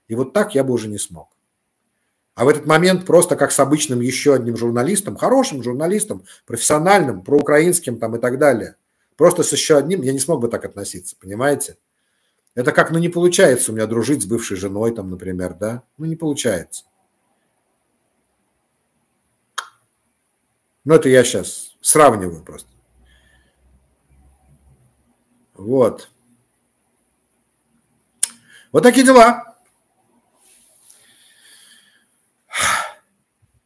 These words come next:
Хотя однажды один мой очень, расскажу вам историю про своего достаточно близкого друга.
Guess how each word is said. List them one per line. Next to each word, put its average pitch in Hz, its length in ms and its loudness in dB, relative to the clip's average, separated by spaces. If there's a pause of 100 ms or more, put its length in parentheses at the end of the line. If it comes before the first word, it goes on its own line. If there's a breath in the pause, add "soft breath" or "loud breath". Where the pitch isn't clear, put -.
(920)
Хотя 135 240 4
однажды 139 360 4
один 120 180 0
мой 123 100 2
очень, 117 180 0
расскажу 127 360 0
вам 117 120 2
историю 127 280 2
про 101 100 -6
своего 107 260 -2
достаточно 104 400 -4
близкого 113 360 -2
друга. 131 480 0